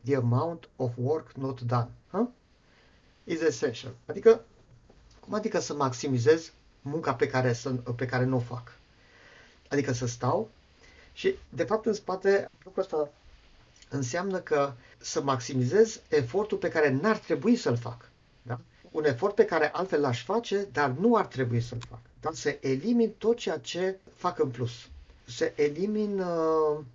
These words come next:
risipa, da? Din, din ceea ce, ce fac eu. Și acum o să vă șochez. E momentul, uh, șoc în, la principiul ăsta, la principiul numărul zece. Pentru că principiul ăsta al simplității spune așa.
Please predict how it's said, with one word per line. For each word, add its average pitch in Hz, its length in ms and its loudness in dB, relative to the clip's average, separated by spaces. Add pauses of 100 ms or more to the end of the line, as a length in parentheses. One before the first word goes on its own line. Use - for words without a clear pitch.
(240)
risipa, - 520 -12 (680)
da? - 200 -6 (400)
Din, 131 440 -2
din 131 160 -4
ceea 151 180 -2
ce, 123 300 -2
ce 120 140 -12
fac 120 300 -10
eu. 110 140 -8
Și 113 120 -14
acum 156 160 -10
o 175 100 -2
să 156 120 -8
vă 143 120 0
șochez. 127 400 -8 (440)
E 127 140 0
momentul, 135 720 -2 (160)
uh, 123 180 2
șoc 120 320 -6 (300)
în, 131 320 -2
la 120 380 0
principiul 123 440 -4
ăsta, 117 180 -4
la 113 60 -6
principiul 117 420 -8
numărul 120 280 -2
zece. - 320 -14 (220)
Pentru 160 240 -2
că 151 260 0 (460)
principiul 147 420 -2
ăsta 240 140 -2
al 185 80 -4
simplității 131 580 -6
spune 175 220 -6
așa. 127 260 -4